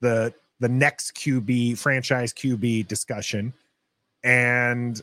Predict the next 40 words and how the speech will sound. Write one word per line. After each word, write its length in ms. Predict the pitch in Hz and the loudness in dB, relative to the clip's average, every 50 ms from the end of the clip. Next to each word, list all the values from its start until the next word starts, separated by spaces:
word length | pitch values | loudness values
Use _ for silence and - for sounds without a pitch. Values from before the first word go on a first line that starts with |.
| - - | -4 -2
it 140 | 139 127 117 | -2 0 2
means 220 | 139 139 135 117 - | 2 2 2 0 -2
that 140 | 127 117 | -4 -6
Sam 320 | - - - 147 139 135 127 | -4 -4 -4 -2 -2 -2 -2
Howell 300 | 113 135 135 131 127 127 | 0 2 2 2 2 2
either 260 | 127 127 113 120 117 | 0 0 2 0 0
wasn't 300 | 113 123 147 156 131 139 | 2 4 2 2 2 -2
the 80 | 131 117 | -2 0
guy 220 | 127 117 117 117 | 0 0 0 0
or 260 | 110 123 143 147 135 | 0 0 0 0 0
something 380 | - - 139 127 123 135 123 110 | 0 -4 -8 -6 -4 -4 -4 -4
bad 260 | 120 113 110 107 98 | -4 -4 -4 -6 -6
happened, 400 | 92 92 82 78 - - - - - _ | -8 -8 -10 -10 -12 -16 -20 -20 -16 _
right? 200 | 104 117 131 139 | 0 2 2 2
And 120 | 143 139 | 2 0
so 80 | - 151 | -4 -6
you 120 | 151 147 | -4 -2
just 200 | 127 - - - | 0 0 0 0
don't 160 | - 196 175 165 | 0 -2 0 2
wanna 200 | 165 156 151 127 | 2 2 2 0
see 180 | - - 160 139 | 0 -2 0 2
that. 280 | 143 139 135 135 - | 4 2 2 2 -2
So 300 | - - 147 139 135 127 _ _ _ _ _ _ _ _ _ _ - | -2 -2 0 0 0 -2 _ _ _ _ _ _ _ _ _ _ -4
Jacoby 920 | 151 135 156 - - 185 190 190 170 180 180 180 180 180 175 175 170 156 - _ _ _ | 0 0 2 4 6 6 6 6 4 4 4 4 4 4 4 2 0 -2 -6 _ _ _
hopefully 480 | - 147 196 202 - - 185 185 165 160 | 4 4 4 4 2 0 2 2 2 2
just 280 | 139 143 151 - - - | 2 0 -2 -2 -4 -4
stays 320 | - 160 170 180 160 165 | -4 -2 -2 -2 -2 -2
on 80 | 175 165 | -4 -4
the 80 | 151 | -4
sideline, 500 | - - 147 147 147 139 143 143 139 135 | -4 -4 -2 -2 -2 0 2 2 0 0
stays 340 | 123 - - 151 175 175 147 | -2 -2 0 0 0 0 0
in 100 | 165 160 | 0 0
that 180 | 151 143 131 139 | 0 0 0 0
mentorship 500 | 139 135 - 139 123 - - 135 113 - | -2 0 0 -2 -2 0 0 0 0 0
role, 400 | - 131 127 123 123 120 117 - _ _ _ _ _ 117 | 2 2 4 4 4 2 0 -2 _ _ _ _ _ 4
maybe 260 | 135 160 175 170 165 | 4 6 6 4 2
comes 380 | - - 160 156 156 139 117 | 2 2 0 0 0 0 -2
in 320 | 147 143 139 139 139 139 - - | -2 -2 -2 -2 -4 -6 -8 -6
and, 320 | 131 127 123 120 117 117 117 | -4 -2 -2 -2 -2 -2 -2
uh, 400 | 113 110 107 107 107 107 110 | -2 -2 -2 -2 -4 -4 -6